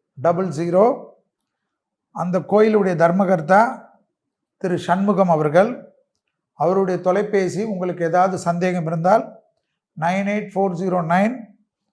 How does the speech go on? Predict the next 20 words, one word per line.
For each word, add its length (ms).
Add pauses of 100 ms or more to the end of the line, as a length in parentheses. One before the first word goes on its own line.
(220)
த்ரீ 120
ஃபைவ் 400
ஃபோர் 320 (640)
டபுள் 280
ஜீரோ. 540 (480)
நீங்கள் 360
போடக்கூடிய 760
ஒரு 160
ரூபாய்க்கு 440
கூட 500 (580)
கோயிலிலிருந்து 760
ரசீப்ட் 480
வாங்கி 340
கொள்வதும் 640 (680)
பெரிய 320
அளவுக்கு 300
விசேஷமாக 720
காணப்படுகிறது. 1000 (500)
எனவே, 460 (640)
அதில்லாமல் 640